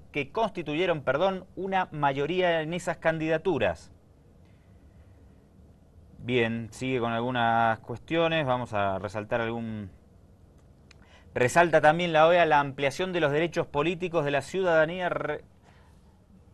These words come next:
residente en el extranjero, lograda a partir de la implementación del voto en treinta y tres países.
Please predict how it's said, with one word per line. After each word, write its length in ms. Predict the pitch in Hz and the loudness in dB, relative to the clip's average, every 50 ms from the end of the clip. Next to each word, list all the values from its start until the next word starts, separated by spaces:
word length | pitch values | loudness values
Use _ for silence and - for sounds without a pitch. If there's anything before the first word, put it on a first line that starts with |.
| - - | -10 -2
residente 480 | 131 - 196 - 185 180 196 190 165 170 | 2 2 2 2 2 2 2 2 0 0
en 60 | 156 | 0
el 100 | 160 170 | 0 -2
extranjero, 640 | 180 - - 160 156 156 - 196 180 151 131 120 120 | -2 -2 -2 -4 -4 -2 0 2 2 2 2 2 0
lograda 520 | 127 139 143 151 170 190 185 180 175 165 | 0 0 0 2 4 4 6 6 8 6
a 100 | 160 - | 6 6
partir 500 | 151 151 147 147 - - 190 202 190 180 | 6 4 4 4 0 -4 -6 -6 -4 -4
de 100 | 165 175 | -2 2
la 140 | 160 156 156 | 2 2 2
implementación 760 | 160 156 139 151 151 151 151 147 135 151 - - 180 185 180 | 0 -2 -2 -2 -2 -2 -2 -2 -2 -2 -2 -4 -6 -6 -4
del 160 | 175 160 151 | -4 -2 0
voto 340 | 156 185 185 180 180 170 156 | 0 -2 -2 -2 -4 -4 -4
en 200 | 151 151 151 143 | -4 -6 -8 -4
treinta 380 | - 190 202 190 165 175 160 | -4 -2 -2 -2 -2 -2 -2
y 60 | 156 | -2
tres 200 | 151 180 180 156 | -2 -4 -4 -4
países. 720 | - - 175 180 175 127 - - 98 80 76 - - - | 0 2 2 2 2 0 -2 -6 -10 -10 -10 -12 -16 -20